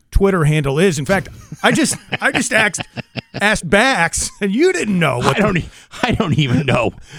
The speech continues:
Speaker 2: I don't know what the Twitter handle is.
Speaker 1: And, and not only that, I wouldn't block you. I love getting hate mail, hate tweets,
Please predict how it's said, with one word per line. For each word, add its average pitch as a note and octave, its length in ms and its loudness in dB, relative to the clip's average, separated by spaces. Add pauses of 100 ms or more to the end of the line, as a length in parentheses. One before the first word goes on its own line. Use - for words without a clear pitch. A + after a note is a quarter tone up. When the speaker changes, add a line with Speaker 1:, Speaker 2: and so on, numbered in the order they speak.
Speaker 2:
I F#3 120 0
don't A#3+ 100 -2
know G3 80 0
what D#3+ 80 0
the C#3 100 0
Twitter A#2+ 320 -2
handle A2 360 -2
is. F3 240 0
Speaker 1:
And, G3 240 0
and G3+ 180 4
not A#3 220 2
only B3 240 2
that, F#3+ 420 0 (420)
I B3+ 140 -2
wouldn't B3 420 0
block C3 420 -2
you. G3 300 4 (220)
I A#3+ 240 -4
love B3 840 -2 (240)
getting D3 380 0
hate F#3 360 -2
mail, G3 540 0 (240)
hate A3+ 400 -2
tweets, G#3+ 640 -2